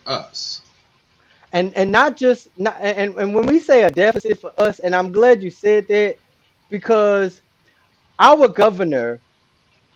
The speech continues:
Speaker 2: constantly, is constantly on social media platforms, especially Twitter, um, saying about, you know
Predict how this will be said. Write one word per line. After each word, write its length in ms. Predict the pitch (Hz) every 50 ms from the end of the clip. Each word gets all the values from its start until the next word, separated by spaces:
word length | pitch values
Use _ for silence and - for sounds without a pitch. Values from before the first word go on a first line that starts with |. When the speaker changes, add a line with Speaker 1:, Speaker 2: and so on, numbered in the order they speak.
| _ _ _ _ _ _ _ _ _ _ _ _ _ _ _ _ _ _ _ _ _ _ _ _ _
Speaker 2:
constantly, 800 | - - 240 247 262 269 262 262 - - 226 202 170 170 185 -
is 180 | 185 180 175 -
constantly 680 | - - 254 254 254 262 - - 214 196 185 185 180 -
on 500 | 160 170 170 170 170 170 165 160 165 - _
social 420 | _ _ 202 202 202 190 - 202 185
media 400 | 190 190 190 175 180 170 165 165
platforms, 960 | 160 180 180 170 165 139 - - 151 143 139 131 127 123 117 120 - _ _ -
especially 540 | 127 _ _ - 214 226 220 - 220 196 175
Twitter, 380 | - - 175 165 135 131 131 - _ _ _ _ _ _ _ _ _
um, 520 | 151 151 151 147 147 143 143 139 135 131 - _ _ _ _
saying 520 | - _ - 202 202 208 202 196 196 185 156
about, 800 | 160 165 147 143 170 160 160 156 170 156 156 156 151 147 - _ _ _ _ _ _ _ _ _ -
you 80 | 165 165
know 440 | 156 147 147 143 139 139 131 -